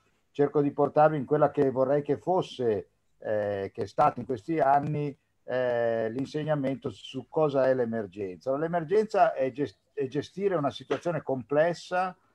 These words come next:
eh, generalmente che non hai mai vissuto,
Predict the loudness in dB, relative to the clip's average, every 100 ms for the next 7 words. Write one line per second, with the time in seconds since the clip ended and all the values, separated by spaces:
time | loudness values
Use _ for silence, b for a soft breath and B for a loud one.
0 | _ _ _ -6 0 2 2 2 2 2
1 | 0 -2 -2 -6 -2 0 4 4 2 -2
2 | -4 -4 -4 -2 0 0 4 4 4 -2
3 | -10 -8 -8 -8 -6 -2 -2 -4